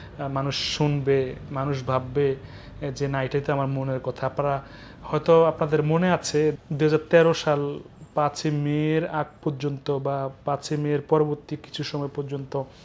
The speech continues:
অনেক টাকা দিয়ে আমার দেশ পত্রিকা বিক্রি হয়েছে। সেখানে কিন্তু প্রথম আলোর, আ, ধরাছোঁয়ার কোনো বিষয় ছিল না বা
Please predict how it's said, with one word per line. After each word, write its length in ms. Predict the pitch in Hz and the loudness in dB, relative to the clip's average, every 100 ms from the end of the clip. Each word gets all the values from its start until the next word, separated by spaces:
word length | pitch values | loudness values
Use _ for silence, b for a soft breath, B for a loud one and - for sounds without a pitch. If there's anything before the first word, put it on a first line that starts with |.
| B B B B | B B B B
অনেক 340 | 160 160 180 185 - | -4 0 0 -2 -4
টাকা 260 | 170 165 160 | -4 -2 -2
দিয়ে 520 | 147 151 147 143 - - 160 | -2 -2 0 -2 -6 -12 -8
আমার 320 | - 147 143 135 | -2 -2 -2 -4
দেশ 160 | 147 - | -6 -6
পত্রিকা 580 | 151 - 143 139 135 - - - | -12 -10 -6 -4 -4 -8 -14 -14
বিক্রি 480 | 156 135 147 - 135 | -10 -8 -8 -10 -12
হয়েছে। 380 | 120 127 - 127 B B B B | -10 -12 -12 -16 B B B B
সেখানে 340 | - 156 156 151 | -6 0 2 2
কিন্তু 260 | 151 143 151 | -2 -6 -4
প্রথম 300 | 151 151 147 | -4 -2 -2
আলোর, 280 | 143 147 147 | 0 -2 -2
আ, 960 | 147 - - - - - 175 147 135 135 - - - - - 175 | -6 -16 -20 -20 -18 -14 -8 -4 -4 -6 -12 -20 -20 -20 -18 -6
ধরাছোঁয়ার 480 | 147 156 156 - 170 | 4 4 6 8 6
কোনো 180 | 160 156 | 6 -2
বিষয় 240 | 143 - | -4 -4
ছিল 220 | 139 - 135 | -6 -6 -6
না 120 | 131 | -4
বা 120 | 131 | -6